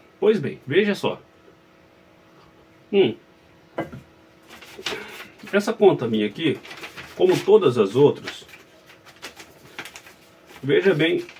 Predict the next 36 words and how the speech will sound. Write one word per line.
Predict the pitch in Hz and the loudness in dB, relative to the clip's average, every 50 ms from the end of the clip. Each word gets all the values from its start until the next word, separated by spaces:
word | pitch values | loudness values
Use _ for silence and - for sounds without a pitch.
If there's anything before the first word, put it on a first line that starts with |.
| - - - | -20 -12 -6
isso | 165 202 202 - 208 | -4 -4 -4 -4 -2
daqui. | 190 202 185 185 - 220 - - - | 0 0 0 0 -4 -10 -8 -4 -2
Olha | - 190 202 202 | 0 2 2 2
a | 196 | 2
data | - 165 160 156 160 160 143 | 4 4 4 4 2 0 0
dela | 135 143 165 180 190 185 151 - | 2 2 2 2 -2 -4 -6 -8
e | - 147 160 | -6 0 0
olha | 165 170 165 165 | 0 0 0 -2
o | 156 | 0
valor. | 160 165 151 123 101 95 - - - - - - - - - - - - - - - - - - - - - - - - - - - - - - - _ _ _ _ _ - - | 0 0 2 2 0 -2 -4 -8 -14 -18 -18 -16 -12 -12 -12 -12 -12 -16 -18 -16 -16 -16 -16 -16 -16 -16 -16 -16 -18 -20 -20 -20 -20 -20 -20 -20 -20 _ _ _ _ _ -18 -8
Beleza? | - - 202 214 247 254 202 - _ _ _ _ _ _ _ _ _ _ _ _ _ _ _ _ _ _ _ _ _ _ _ _ _ _ _ - | -2 0 0 0 0 -2 -8 -10 _ _ _ _ _ _ _ _ _ _ _ _ _ _ _ _ _ _ _ _ _ _ _ _ _ _ _ -4
Aqui | - 117 135 - - 175 175 156 135 139 - - | -2 -2 -2 -2 -2 0 2 2 2 0 -2 -8
está | 123 113 - - 147 151 | -8 -6 0 2 2 2
a | 151 | 2
data | 143 139 143 156 156 - 190 - - - _ - | 2 2 2 2 2 -2 -8 -12 -12 -16 _ -8
e | 143 156 | -4 -4
aqui | 156 147 - 143 | -4 -2 -2 -2
está | 143 135 - 147 139 | -2 -2 0 2 2
o | 139 | 2
valor. | 135 147 156 139 113 - - - - - - - - _ _ _ _ _ _ _ _ _ _ _ _ _ _ _ _ _ _ _ _ _ _ _ _ _ _ - - - - - - - _ _ _ _ _ _ _ - _ _ _ _ _ _ _ _ _ _ - | 2 2 0 0 -2 -4 -6 -10 -18 -20 -20 -20 -20 _ _ _ _ _ _ _ _ _ _ _ _ _ _ _ _ _ _ _ _ _ _ _ _ _ _ -20 -20 -20 -20 -20 -20 -20 _ _ _ _ _ _ _ -20 _ _ _ _ _ _ _ _ _ _ -8
É, | - 113 107 110 113 110 | -2 0 2 4 4 4
dia | 110 110 147 151 | 4 4 2 2
dezoito | 151 151 160 151 143 180 190 208 202 196 | 2 2 0 2 4 6 6 6 4 2
de | 175 156 151 | -4 -2 0
dez | 139 143 139 139 131 | 2 4 4 4 4
de | 127 | 4
dois | 135 131 123 | 2 2 2
mil | 135 139 | 2 2
e | 131 | 2
vinte | 151 180 185 - | 2 -2 -4 -4
e | - | -2
quatro, | - 175 196 214 214 240 | 0 2 2 2 0 -2
o | 220 | 0
total | - 214 202 208 214 214 | 2 2 2 4 2 2
a | 208 | 2
pagar, | 214 202 185 - 175 190 220 214 - | 0 -2 -2 -2 -2 -4 -4 -6 -8